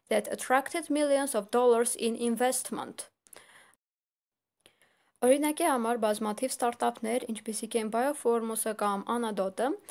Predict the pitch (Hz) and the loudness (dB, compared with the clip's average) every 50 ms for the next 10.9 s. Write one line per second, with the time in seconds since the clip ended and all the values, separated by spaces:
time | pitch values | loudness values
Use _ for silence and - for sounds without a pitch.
0 | - - - - - - - - _ _ _ 254 247 247 240 240 247 247 247 269 | -20 -20 -20 -20 -20 -20 -20 -20 _ _ _ 0 0 2 2 0 0 0 0 2
1 | 285 294 311 302 - 320 311 - - 294 285 269 247 233 226 - - 233 226 226 | 2 2 2 2 2 0 0 0 0 0 2 2 2 2 0 0 -2 -2 0 2
2 | 226 226 233 - - 247 240 233 233 226 220 - 233 233 233 - 240 240 233 - | 0 0 0 0 2 2 2 2 2 0 -2 0 0 0 2 2 2 2 2 2
3 | - 240 226 214 - - - _ _ _ _ - - - - - _ _ _ - | 2 2 2 2 0 -6 -10 _ _ _ _ -20 -20 -20 -20 -20 _ _ _ -2
4 | 233 240 233 - - 285 294 302 254 233 226 233 233 240 247 - - - 233 220 | -2 0 0 0 0 2 2 4 4 4 4 4 2 0 0 0 0 0 0 0
5 | 214 202 202 - - - - 214 - - 226 226 220 - - 220 220 214 - 233 | 0 -2 -4 -4 -8 -8 -8 -8 -6 -4 -2 -2 -2 -2 -4 -6 -6 -6 -4 -4
6 | 233 233 233 233 - - _ _ _ _ _ _ _ _ _ _ _ _ _ _ | -2 -2 -4 -4 -8 -14 _ _ _ _ _ _ _ _ _ _ _ _ _ _
7 | _ _ _ _ _ _ _ _ _ _ _ _ _ _ _ _ _ _ _ _ | _ _ _ _ _ _ _ _ _ _ _ _ _ _ _ _ _ _ _ _
8 | _ _ _ _ _ _ _ _ _ _ _ _ _ _ _ _ _ _ _ _ | _ _ _ _ _ _ _ _ _ _ _ _ _ _ _ _ _ _ _ _
9 | _ _ _ _ - 247 247 - 269 254 254 240 240 240 233 269 285 302 294 - | _ _ _ _ -2 -2 -2 0 0 0 0 2 0 0 0 0 0 0 0 -2
10 | - 247 233 226 - 240 214 - - - 226 202 190 196 208 262 311 | -4 -4 -4 -4 -4 -4 -4 -4 -2 -2 0 2 2 2 2 2 0